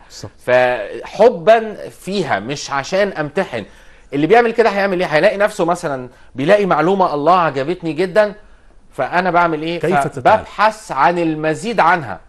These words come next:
Speaker 1: كيف تتعلم؟
Speaker 2: وهو ده النظام ال-، ال-، اللي أنا فهمته اللي وزارة التربية والتعليم بتحاول إن هي،
Speaker 1: بالظبط.
Speaker 2: آه، تحققه. الطالب، آه، الفاهم ال-، آه، اللي هو بس مش حافظ.
Speaker 1: أيوة.
Speaker 2: لا، آه،
Speaker 1: أيوة.
Speaker 2: أنا أبقى فاهم وعندي معرفة جيدة، وبالتالي برضو نقطة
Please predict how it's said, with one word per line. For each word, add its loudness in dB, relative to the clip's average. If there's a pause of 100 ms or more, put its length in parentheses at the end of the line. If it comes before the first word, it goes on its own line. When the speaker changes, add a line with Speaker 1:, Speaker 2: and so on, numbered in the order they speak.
(120)
Speaker 1:
كيف -2
تتعلم؟ -8 (200)
Speaker 2:
وهو 4
ده 4 (340)
النظام 0 (120)
ال-، -14
ال-، -8
اللي 0
أنا 2
فهمته 0
اللي -4
وزارة 0
التربية -6
والتعليم -4
بتحاول -4
إن -10
هي، -6
Speaker 1:
بالظبط. -14 (140)
Speaker 2:
آه، -8
تحققه. -6
الطالب، 2 (400)
آه، -2
الفاهم 0 (200)
ال-، -8 (280)
آه، -10
اللي -4
هو 6
بس -2
مش -8
حافظ. 0
Speaker 1:
أيوة. -14 (240)
Speaker 2:
لا، 2
آه، -4
Speaker 1:
أيوة. -2
Speaker 2:
أنا -2
أبقى -4
فاهم 2
وعندي 0
معرفة 0
جيدة، 0
وبالتالي 2
برضو 0
نقطة -4